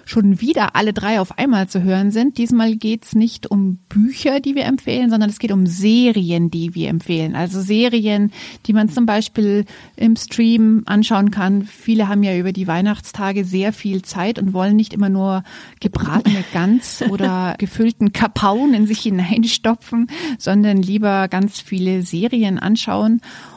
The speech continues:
Speaker 1: Und da haben wir allerlei, äh, ausgesucht. Es sind nicht nur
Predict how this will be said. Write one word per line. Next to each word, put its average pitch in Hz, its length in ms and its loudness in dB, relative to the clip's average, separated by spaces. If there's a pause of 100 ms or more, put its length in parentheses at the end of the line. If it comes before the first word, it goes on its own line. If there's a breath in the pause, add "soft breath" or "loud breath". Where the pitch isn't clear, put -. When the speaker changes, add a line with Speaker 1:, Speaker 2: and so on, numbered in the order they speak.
(160)
Speaker 1:
Und 208 500 0
da 202 100 0
haben 240 120 4
wir 247 160 2
allerlei, 202 380 2
äh, 185 260 -4
ausgesucht. 262 920 0
Es 220 160 -4
sind 240 180 2
nicht 277 260 -2
nur 233 420 2